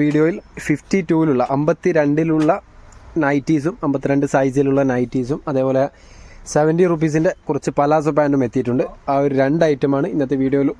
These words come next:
ഉൾക്കൊള്ളിക്കുന്നത്. അപ്പോൾ ചെറിയൊരു വീഡിയോ ആയതുകൊണ്ട് തന്നെ സ്കിപ്പ് ചെയ്യാതെ വീഡിയോ കാണുക. പൂർണ്ണമായും വീഡിയോ കണ്ടതിന് ശേഷം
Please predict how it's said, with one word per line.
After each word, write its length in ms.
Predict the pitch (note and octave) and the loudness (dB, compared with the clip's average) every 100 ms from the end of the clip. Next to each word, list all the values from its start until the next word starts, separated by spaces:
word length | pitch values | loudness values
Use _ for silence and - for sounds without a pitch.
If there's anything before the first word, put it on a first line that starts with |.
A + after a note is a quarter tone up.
| C#3+ | -4
ഉൾക്കൊള്ളിക്കുന്നത്. 720 | C3 - C#3+ C#3+ - C3 B2 G#3+ - - - - D3 | -2 0 0 -2 -2 -2 -2 -4 -6 -20 -20 -12 -4
അപ്പോൾ 140 | C#3+ C#3 | -2 0
ചെറിയൊരു 280 | D3 D3+ E3 D#3+ | 2 2 2 2
വീഡിയോ 200 | D#3 F3 | 2 2
ആയതുകൊണ്ട് 360 | E3+ E3 D#3+ D#3+ D#3 | 2 2 2 2 2
തന്നെ 180 | E3+ E3+ - - | 0 -2 -10 -6
സ്കിപ്പ് 220 | D3 B2+ | -4 0
ചെയ്യാതെ 220 | D3+ D#3 C#3+ | 0 2 0
വീഡിയോ 200 | C#3+ D3+ | 2 2
കാണുക. 220 | C#3+ C#3+ D3 - | 2 2 0 -2
പൂർണ്ണമായും 440 | C#3+ C3 C#3 C#3+ C3+ | -6 -2 0 0 0
വീഡിയോ 200 | C3+ C#3+ C3+ | 0 0 0
കണ്ടതിന് 380 | C3 C#3+ C#3+ C3+ | 0 0 0 0
ശേഷം 220 | D3+ | -2